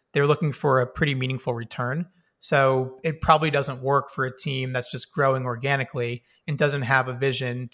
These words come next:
to go and roll up other businesses or other advisors. So in summary, it's, those two venues are exactly right. It's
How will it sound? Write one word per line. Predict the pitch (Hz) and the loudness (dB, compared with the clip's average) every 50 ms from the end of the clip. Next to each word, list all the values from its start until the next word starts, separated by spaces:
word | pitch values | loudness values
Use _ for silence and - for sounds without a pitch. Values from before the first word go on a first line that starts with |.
| - - | -6 -4
to | 143 131 123 123 123 120 120 - _ _ _ | -2 0 0 0 0 -2 -4 -8 _ _ _
go | - 147 147 143 139 | 2 4 4 4 4
and | 135 131 123 | 2 0 2
roll | 131 131 127 123 127 | 4 4 4 6 4
up | 127 123 123 - - | 4 4 2 0 -4
other | 143 131 131 131 | -4 -2 -2 0
businesses | 123 151 143 143 147 135 - 143 127 127 | 2 0 2 2 0 0 0 -2 0 0
or | 127 | -2
other | 123 120 120 117 | -2 -2 -4 -6
advisors. | 117 120 117 123 120 123 135 127 - - - - _ _ _ _ | -6 -6 -8 -8 -8 -10 -12 -12 -12 -12 -12 -14 _ _ _ _
So | - - 151 147 | 0 2 4 4
in | 143 139 | 4 0
summary, | - - 170 156 156 151 143 139 139 | 0 0 0 0 2 2 2 2 0
it's, | 135 127 170 - - - - _ _ - | -2 -4 -6 -8 -8 -10 -12 _ _ 2
those | 147 156 147 143 - | 4 4 4 4 2
two | - - 170 143 | -2 -2 0 0
venues | 131 131 127 120 120 117 117 117 120 123 | 2 0 0 0 -2 -4 -6 -6 -4 -4
are | 120 120 123 120 123 | -2 -2 -2 -4 -6
exactly | 135 127 - 139 127 - - 123 | -8 -2 0 0 0 0 -2 -4
right. | 120 120 120 120 120 120 | -2 -2 -2 -2 -2 -4
It's | 120 - - - | -4 -4 -6 -8